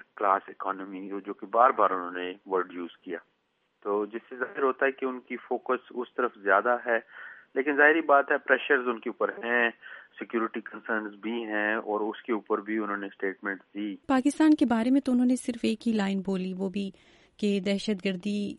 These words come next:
Speaker 2: جہاں بھی ہیں ہم ان لوگوں کے ساتھ کھڑے ہیں، چاہے وہ پاکستان سے لے کر پا-، فرانس تک۔ تو آپ کیا سمجھتے ہیں کہ اس وقت امریکہ پاکستان کو دہشت گردی کے خلاف جنگ میں وہ تعاون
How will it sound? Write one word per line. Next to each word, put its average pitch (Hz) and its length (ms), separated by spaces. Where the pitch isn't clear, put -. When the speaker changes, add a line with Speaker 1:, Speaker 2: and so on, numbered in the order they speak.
Speaker 2:
جہاں 196 280
بھی 185 220
ہیں 190 220
ہم 180 260
ان 202 140
لوگوں 185 140
کے 190 120
ساتھ 180 300
کھڑے 190 260
ہیں، 196 140
چاہے 175 240
وہ 175 100
پاکستان 175 680
سے 180 140
لے 170 140
کر 180 180
پا-، - 120
فرانس 196 300
تک۔ - 220
تو 247 120
آپ 240 200
کیا 294 100
سمجھتے 226 420
ہیں 220 120
کہ - 140
اس 247 240
وقت 240 280
امریکہ 208 560
پاکستان 208 840
کو 208 140
دہشت 185 460
گردی 190 220
کے 196 140
خلاف 185 220
جنگ 196 260
میں 202 80
وہ 190 120
تعاون 196 540